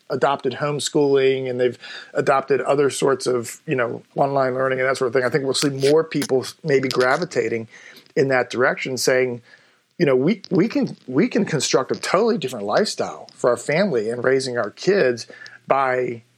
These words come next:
by using these things that we didn't know could be, could be as well as, as, as well, as well used. Um, but I think the other, the flip side of that is that,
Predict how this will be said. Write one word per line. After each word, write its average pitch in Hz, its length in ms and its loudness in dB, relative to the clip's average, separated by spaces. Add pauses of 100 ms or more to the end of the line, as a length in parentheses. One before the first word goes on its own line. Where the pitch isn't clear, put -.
by 131 160 2
using 135 520 0
these 123 200 0
things 139 320 0
that 123 120 2
we 127 100 0
didn't 123 360 -2
know 127 360 2
could 117 240 -2
be, 113 360 -4 (720)
could 131 160 0
be 131 280 0
as 123 160 2
well 127 260 2
as, 123 180 0 (200)
as, 123 240 -4
as 117 200 0
well, 123 320 2
as 120 180 0
well 120 260 2
used. 120 500 -4 (580)
Um, 120 380 0
but 165 120 4
I 160 100 2
think 165 180 -2
the 139 60 2
other, 170 200 2 (200)
the - 80 -6
flip 202 220 0
side 147 160 2
of 135 60 -2
that 131 120 0
is 120 120 0
that, 127 260 2